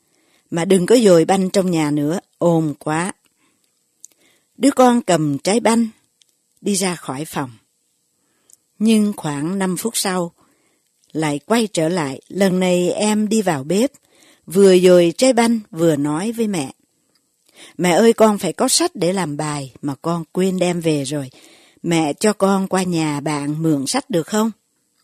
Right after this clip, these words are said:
Ngay lúc đó, trái banh em đang dồi nhảy lên bàn, đụng vào tách nước trà, đổ bể xuống đất. Ông bố nghe tiếng ồn, chạy vào bếp nói,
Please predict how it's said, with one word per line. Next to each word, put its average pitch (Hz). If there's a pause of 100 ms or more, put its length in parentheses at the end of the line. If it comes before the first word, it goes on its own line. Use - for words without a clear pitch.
(640)
Ngay 170
lúc 180
đó, 165
trái 214
banh 185
em 180
đang 180
dồi 139 (600)
nhảy 156
lên 190
bàn, 135 (260)
đụng 156
vào 151
tách -
nước 202
trà, 139 (380)
đổ 147
bể 147
xuống 180
đất. 180 (1400)
Ông 220
bố 240
nghe 254
tiếng 240
ồn, 139 (160)
chạy 143
vào 147
bếp 170
nói, 160